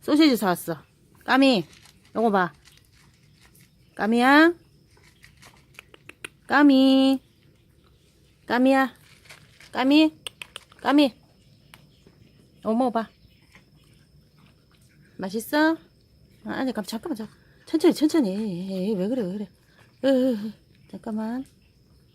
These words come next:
짜야 돼. 어? 천천히 먹어. 으, 으. 응? 잠깐만. 까미. 어, 맛있어?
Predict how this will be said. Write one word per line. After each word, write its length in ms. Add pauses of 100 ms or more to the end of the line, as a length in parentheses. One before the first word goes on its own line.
(180)
짜야 260
돼. 200 (760)
어? 80 (960)
천천히 300
먹어. 220 (1600)
으, 20
으. 340 (3500)
응? 180 (1600)
잠깐만. 400 (920)
까미. 280 (1040)
어, 40 (140)
맛있어? 500